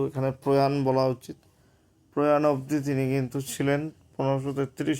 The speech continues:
সাল অবধি তিনি পুরীতেই ছিলেন।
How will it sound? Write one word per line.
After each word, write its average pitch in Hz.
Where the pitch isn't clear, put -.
সাল 143
অবধি 147
তিনি 143
পুরীতেই 147
ছিলেন। 120